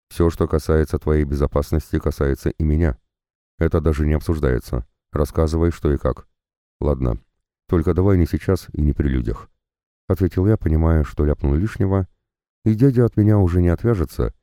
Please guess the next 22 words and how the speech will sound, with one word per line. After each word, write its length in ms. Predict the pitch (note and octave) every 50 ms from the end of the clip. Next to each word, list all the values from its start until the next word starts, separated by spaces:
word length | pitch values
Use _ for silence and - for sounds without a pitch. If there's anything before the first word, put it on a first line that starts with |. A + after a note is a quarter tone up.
| _ _ _ _ _ _
и 60 | - E2+
указывая 680 | D#2+ D2 - E2 D#2 C#2 C#2+ C#2 C2+ C2 C2+ C2+ C2
кивком 420 | B1+ - D2 C#2+ - - - C2+ C2
головы 360 | B1+ C2 C2 C2+ C2 C2+ C2+
на 100 | C2 B1+
остальные 400 | B1+ - - D2 C2+ C2+ C2+ B1+
машины, 480 | B1 B1+ B1+ - - G#2+ G#2 G2+ G2 - _ _ _ _ -
которые 340 | - - - D#2 C#2+ C#2 C2+
выгружали 580 | B1+ C2 B1 C2 C2+ C2+ C#2+ D#2 D#2 D#2 D2+ B1+ B1
моих 260 | C2+ C2 C2 C2 B1
боевых 300 | B1+ B1+ B1 A#1+ A#1 -
товарищей. 580 | - B1+ A#1+ A#1 A1 - - - A1+ A1 G#1+ _ _ _ _ _ _ _ _ _ _ _ _ _ _ _ _ _ _ -
Картина 420 | - G#2+ A2 G#2+ - C#3 B2+ A#2 A2
выгрузки 460 | G#2+ C#3 C3+ C#3 C#3+ C#3 - - C3+
была 360 | B2 G#2 F#2 F2 F2+ G2+ G2+ - _ -
живописная. 840 | - D#2+ D#2+ F#2 F#2 F#2 - - C2 - - - A#1 A#1 A#1 A#1 - _ _ _ _ _ _ _ _ _ _ -
Кроха, 360 | - C3+ D#3+ F3 - - C3
выбираясь 580 | A2 G2 F#2+ E2+ F#2+ F#2 F#2+ F#2 E2+ D#2+ - -
из 120 | - F2 -
своего 440 | - - F2+ F2 F2 E2+ E2 E2 D#2+
персонального 640 | - D#2+ D2 - D#2+ D#2+ D#2+ D#2+ D#2 D2+ D2+ D2 D2
транспорта, 640 | - G2+ A2+ A2 - - - - - - B1 A#1+